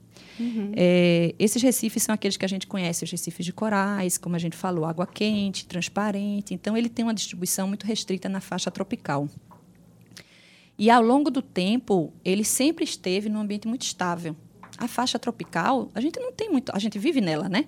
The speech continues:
Speaker 1: Uhum.
Speaker 2: A gente não tem grande oscilação de temperatura. Nossa diferença entre inverno e verão de temperatura é muito pouca. A gente não tem muita variação de salinidade nos oceanos tropicais rasos.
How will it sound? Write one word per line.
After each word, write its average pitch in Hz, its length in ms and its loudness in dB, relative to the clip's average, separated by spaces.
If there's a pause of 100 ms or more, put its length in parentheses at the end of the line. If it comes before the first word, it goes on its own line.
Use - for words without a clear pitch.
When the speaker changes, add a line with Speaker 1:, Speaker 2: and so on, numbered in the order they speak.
(100)
Speaker 1:
Uhum. 277 260 2
Speaker 2:
A 240 60 2
gente 247 180 0
não 508 100 -2
tem 427 200 2
grande 202 200 4
oscilação 170 440 0
de 151 40 -2
temperatura. 160 640 -2 (440)
Nossa 220 180 2
diferença 226 460 0
entre 226 140 -2
inverno 208 320 2
e 196 40 -2
verão 180 500 2
de 185 120 0
temperatura 180 480 -4
é - 20 0
muito 240 200 -2
pouca. 220 440 0 (380)
A 180 60 -6
gente 220 200 -2
não 254 80 0
tem 294 140 -2
muita 262 120 -4
variação 190 360 -2
de 185 80 -4
salinidade 165 560 -4
nos 165 120 -2
oceanos 160 380 -2
tropicais 170 720 -4
rasos. 143 680 -2